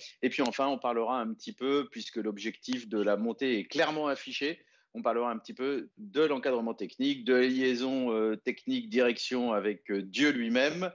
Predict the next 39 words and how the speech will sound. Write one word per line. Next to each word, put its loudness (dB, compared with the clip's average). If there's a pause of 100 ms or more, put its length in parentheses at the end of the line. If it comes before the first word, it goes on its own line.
(280)
et -2
puis -6
de 0
la 4
dite -10
direction. -2
Euh, 2
est-ce -4
que 2 (300)
tous -6
ces 2
gens-là 2
sont -6 (120)
armés -2 (600)
pour -2
nous -4
faire 2
monter, -2
ou -2
est-ce -4
qu'on -4
est 2
armé 0
pour -4
monter -2
avec 0
ces -6
gens-là, 0
comme -4
on -4
veut ? -10 (440)
Voilà, 4 (120)
donc -4
on, -4
on -2
va 2
commencer 0
avec, -2
euh, 0